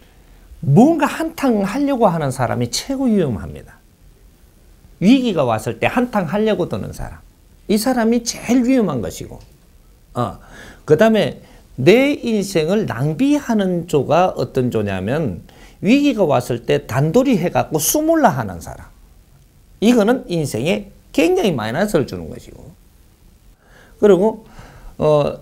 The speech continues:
우리가 이제 사회가 위기가 일어났을 때는 제일 좋은 방법은 조금 자중하고 내 공부하는 겁니다. 이게 아무것도 아닌 것 같지만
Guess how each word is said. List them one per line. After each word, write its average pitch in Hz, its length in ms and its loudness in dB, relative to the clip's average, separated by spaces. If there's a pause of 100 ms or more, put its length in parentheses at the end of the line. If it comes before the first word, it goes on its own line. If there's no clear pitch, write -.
우리가 196 280 4
이제 170 160 2
사회가 247 480 0
위기가 156 1120 0
일어났을 135 680 -2
때는 131 460 -4 (380)
제일 311 800 0
좋은 262 300 4
방법은 185 580 0 (760)
조금 - 500 -4
자중하고 196 600 2
내 160 180 4
공부하는 135 560 -2
겁니다. - 220 -16 (2250)
이게 277 220 2
아무것도 262 500 2
아닌 233 220 4
것 220 100 2
같지만 117 640 -4